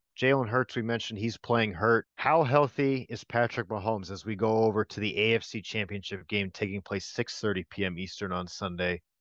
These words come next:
Cincinnati Bengals will go to Burrowhead Stadium. I don't know if you saw any of that,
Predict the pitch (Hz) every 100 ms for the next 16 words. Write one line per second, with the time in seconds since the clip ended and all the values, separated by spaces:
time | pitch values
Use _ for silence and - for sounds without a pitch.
0 | _ - 117 104 110 104 98 101 98 101
1 | - 101 107 101 - 104 98 95 - _
2 | _ 110 139 131 92 101 85 - _ _
3 | _ - - 107 95 92 92 90 110 107
4 | 107 98 120 110 104 92 101 117